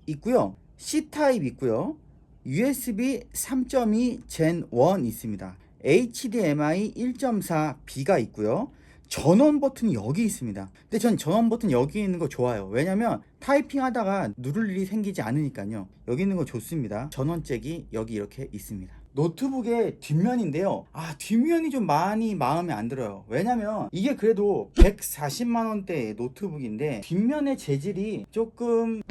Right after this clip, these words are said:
싸구려. 이, 저는 이, 이거 재질 되게 싫어하거든요. 되게 싼티 나가지고.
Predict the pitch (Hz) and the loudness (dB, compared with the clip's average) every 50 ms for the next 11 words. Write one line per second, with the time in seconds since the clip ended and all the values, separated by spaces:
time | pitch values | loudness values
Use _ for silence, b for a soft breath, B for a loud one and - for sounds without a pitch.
0 | - - 285 285 311 302 294 254 196 147 131 - - _ _ - 127 131 - 190 | 4 4 2 2 2 4 6 6 4 4 2 -6 -16 _ _ -14 -12 -6 -4 -4
1 | 214 214 202 170 156 147 - - - 175 196 202 214 - 165 156 160 175 147 147 | -2 -2 -2 -4 -6 -8 -12 -14 -10 -8 -4 -4 -2 -2 -4 -4 -4 -4 -4 -2
2 | 131 139 135 - - 254 269 285 277 262 226 190 139 120 131 135 - 110 120 117 | -4 -4 -4 -6 -6 0 2 2 2 2 0 -2 -4 -6 -6 -8 -8 -8 -8 -6
3 | - 220 240 247 240 254 240 220 196 165 123 104 104 110 147 190 - | -4 -2 -2 -2 -2 -2 -4 -2 -4 -4 -6 -6 -6 -8 -8 -8 6